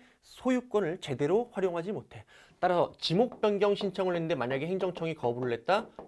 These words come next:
얘는 뭐라 그랬어요? 행정처분. 지목은 되게 중요하다. 백 번 나온 겁니다. 그다음에 두 번째, 을이라는 놈은 갑의 토지가 사실은 자신의 소유라고 주장하면서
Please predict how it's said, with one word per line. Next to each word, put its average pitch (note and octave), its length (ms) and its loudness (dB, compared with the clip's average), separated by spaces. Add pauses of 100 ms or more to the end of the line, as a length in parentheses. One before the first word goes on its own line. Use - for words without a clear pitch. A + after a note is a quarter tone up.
얘는 C3+ 200 0
뭐라 B2+ 160 4
그랬어요? D#3+ 440 -2 (460)
행정처분. F3+ 1120 -2 (1400)
지목은 G3 420 2
되게 F#3+ 300 4
중요하다. F#3 680 0 (220)
백 - 240 -6
번 F#3+ 180 4
나온 D3+ 220 0
겁니다. C3 420 -2 (240)
그다음에 C3 220 -4
두 E3+ 100 -6
번째, D#3+ 420 0 (460)
을이라는 A#3+ 480 8
놈은 F#3+ 320 4
갑의 B3 300 6
토지가 A#3 340 2
사실은 A3 400 -2
자신의 G3+ 420 0
소유라고 A3 380 2
주장하면서 C#3+ 520 0